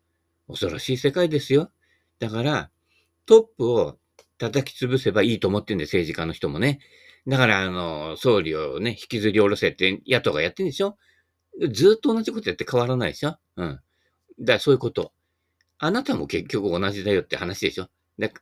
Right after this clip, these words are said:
政権交代してまた同じことやって、やってるわけじゃない。うん、それどこの国も一緒だよね。うん。そういうこと。だから、笑うセールスマン。ね。ドーンなんですよ。やっぱり、その人の思考方法とか、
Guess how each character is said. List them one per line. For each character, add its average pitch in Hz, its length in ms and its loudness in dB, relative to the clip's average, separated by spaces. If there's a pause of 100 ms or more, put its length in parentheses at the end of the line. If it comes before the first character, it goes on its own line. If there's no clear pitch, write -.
(100)
政 180 260 0
権 160 200 0
交 156 280 2
代 - 120 -8
し - 60 -14
て 85 80 -2
ま 92 140 -4
た 120 80 -4
同 127 140 0
じ 135 100 -4
こ - 100 -14
と - 100 -6
や - 60 -4
っ - 40 -20
て、 - 120 -20 (100)
や 82 140 0
っ - 60 -6
て - 100 -8
る 98 60 -4
わ 95 60 -4
け 85 60 -4
じ 67 60 -8
ゃ 62 40 -14
な - 80 -16
い。 - 40 -20 (420)
う 90 120 -8
ん、 - 40 -10
そ 151 100 -2
れ 143 40 0
ど 147 120 0
こ 175 80 2
の 104 100 0
国 90 180 -4
も 82 140 -8
一 82 140 -8
緒 87 40 -4
だ 85 100 -4
よ 78 60 -6
ね。 67 160 -16 (260)
う 76 80 -12
ん。 65 120 -14 (240)
そ - 120 -8
う - 0 -
い - 20 -6
う - 20 -6
こ 95 100 -6
と。 - 200 -10 (280)
だ 92 120 -8
か 82 100 -8
ら、 113 260 -4 (760)
笑 101 280 -2
う 95 60 -2
セ 92 180 2
ー 85 40 2
ル 87 100 -2
ス - 120 -12
マ 76 80 -10
ン。 - 100 -16 (300)
ね。 101 240 -8 (120)
ド 107 80 -2
ー 90 180 0
ン 76 80 -8
な 71 100 -10
ん 67 60 -12
で 64 120 -16
す - 120 -14
よ。 - 140 -14 (260)
や 90 100 -8
っ - 40 -16
ぱ 92 100 -4
り、 73 180 -8 (280)
そ - 180 -8
の 120 140 -4
人 - 280 -8
の 165 120 0
思 95 160 -6 (400)
考 127 260 6
方 123 220 2
法 85 200 -8
と 98 140 -8
か、 110 260 -4